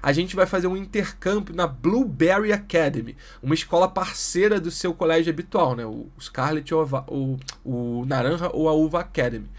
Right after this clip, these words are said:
E aí, apesar da aventura ser dividida em duas partes, eles se conectam formando uma história completa. Aí a gente vai ter que aguardar pra ter mais informações dessa, dessa última parte aí, da Indigo Mask, beleza?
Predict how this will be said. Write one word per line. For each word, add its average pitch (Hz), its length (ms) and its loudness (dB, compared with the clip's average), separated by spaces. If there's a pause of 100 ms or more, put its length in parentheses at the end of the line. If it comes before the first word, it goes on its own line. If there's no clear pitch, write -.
(300)
E 190 80 2
aí, 185 100 6
apesar 180 340 6
da 180 60 6
aventura 175 300 -2
ser 175 100 -4
dividida 165 220 -4
em - 40 -4
duas 180 160 -2
partes, 165 260 -6
eles 165 140 -8
se - 60 -12
conectam 156 440 -4
formando 147 400 -6
uma 151 120 -4
história 139 340 -4
completa. - 680 -6 (240)
Aí 123 160 2
a 131 40 2
gente 135 120 -2
vai 139 120 0
ter 139 80 -10
que 160 80 -2
aguardar 143 520 0 (260)
pra 151 120 -4
ter 156 140 0
mais 147 320 2
informações 143 800 -4
dessa, 131 720 -2
dessa 127 300 -6
última 135 340 -2
parte 147 420 -4
aí, 131 160 0
da 113 280 -4
Indigo 135 500 -2
Mask, - 440 -8
beleza? 139 380 2